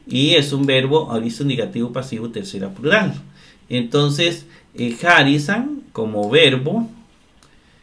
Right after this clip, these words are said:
este, significa, y, bueno, viene de jairo, que es pasivo. Este, buscamos el paradigma de Jairo pasivo, que es el que usted tiene en pantalla.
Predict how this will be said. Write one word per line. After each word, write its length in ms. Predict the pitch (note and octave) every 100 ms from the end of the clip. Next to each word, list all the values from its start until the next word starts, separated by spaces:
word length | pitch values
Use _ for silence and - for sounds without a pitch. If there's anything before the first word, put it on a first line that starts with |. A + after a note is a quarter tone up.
| _ _ -
este, 880 | A#2+ A#2 - A#2 A2+ A2 G#2+ G#2 G2
significa, 880 | - B2 A#2 A#2 C#3 C3+ E3+ E3+ -
y, 500 | A#2 A2 G2+ F#2+ D2+
bueno, 300 | D2 C3+ B2
viene 260 | G#2+ A2 C3
de 140 | C#3
jairo, 560 | B2+ C3+ A#2+ B2 D3 G3 - - - - _ _ -
que 220 | A2 A2+
es 100 | A2+
pasivo. 640 | D3 C#3+ C#3+ C#3 E3+ F#3+ - _ _ _ _ - _ _ _ -
Este, 600 | G#2+ G#2 - G2+ G#2 G2
buscamos 1080 | G#2+ A#2 - A#2 A#2+ C3 B2 G#2+ - - -
el 160 | A2+
paradigma 640 | F#2+ A2 G#2+ A2+ A2+ C3 B2+
de 160 | G#2+
Jairo 460 | A2 A#2+ A#2+ B2+ C#3
pasivo, 640 | A#2+ - D3+ D3+ F#3+ G3 - - - - -
que 160 | - A2
es 120 | G#2
el 80 | B2+
que 100 | A#2+
usted 220 | - A2+
tiene 180 | A2+ A#2
en 80 | A#2+
pantalla. 680 | C#3 C#3+ F#3 F#3 F#3 A#3